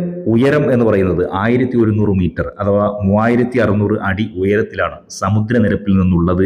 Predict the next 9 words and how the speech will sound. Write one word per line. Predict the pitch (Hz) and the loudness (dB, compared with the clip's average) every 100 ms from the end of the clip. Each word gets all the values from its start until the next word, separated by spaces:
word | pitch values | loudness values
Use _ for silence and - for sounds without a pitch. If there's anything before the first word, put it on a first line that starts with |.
| 87 | 0
എന്നാണ് | 82 78 73 - _ - | 0 0 -4 -10 _ -4
പറയുന്നത്. | 80 78 - - _ 107 | -2 -2 -4 -8 _ 0
എങ്കിൽ | 117 120 90 - - - - | 2 2 0 -4 -14 -20 -2
കേരളത്തിൻ്റെ | 131 156 151 - 147 143 - 123 | 0 2 0 0 -2 -2 -4 -2
ചില | 117 120 - 113 | 0 0 -2 0
ടൂറിസം | 120 139 135 131 104 | 2 2 0 0 0
മാപ്പുകളിൽ | 104 92 90 80 - _ - | 0 0 0 -4 -8 _ -2
തൊള്ളായിരത്തി | 110 117 127 123 - 113 | 0 2 2 0 0 0
നാൽപത്തിയഞ്ച് | 101 107 107 123 - 117 98 | 2 0 0 -2 0 0 0